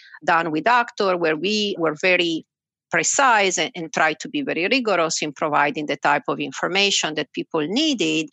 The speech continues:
in order to make, uh, saving decisions. And we call that project Five Step to Planning Success, where these five steps are really that basic and fundamental knowledge that young people require, including, for example,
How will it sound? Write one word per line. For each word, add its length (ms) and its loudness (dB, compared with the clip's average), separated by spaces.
in 100 -4
order 360 0
to 260 -10
make, 380 -4
uh, 160 0
saving 460 0
decisions. 760 -2
And 160 -6
we 260 -2
call 320 2
that 240 -2
project 600 0
Five 300 2
Step 440 0
to 180 -6
Planning 460 0
Success, 720 -4
where 200 2
these 300 -2
five 500 0
steps 640 2
are 120 0
really 220 0
that 340 -2
basic 440 -2
and 120 -6
fundamental 680 -4
knowledge 640 0
that 220 2
young 280 -2
people 300 -4
require, 720 2
including, 560 -2
for 180 -2
example, 640 0